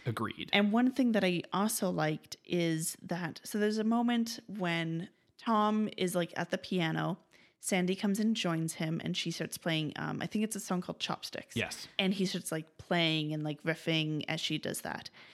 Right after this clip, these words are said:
Speaker 2: In the climax, when she is threatened, that part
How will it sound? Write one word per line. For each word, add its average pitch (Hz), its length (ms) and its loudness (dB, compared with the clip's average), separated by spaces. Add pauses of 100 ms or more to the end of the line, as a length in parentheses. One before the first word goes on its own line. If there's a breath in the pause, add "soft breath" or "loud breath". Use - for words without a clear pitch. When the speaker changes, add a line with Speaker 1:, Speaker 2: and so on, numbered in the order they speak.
(400 loud breath)
Speaker 2:
In 226 180 4
the 254 80 0
climax, 202 760 0 (120)
when 170 340 2
she 180 320 0
is 160 160 -2 (140)
threatened, 277 460 -2 (540 soft breath)
that 180 300 2
part - 440 -2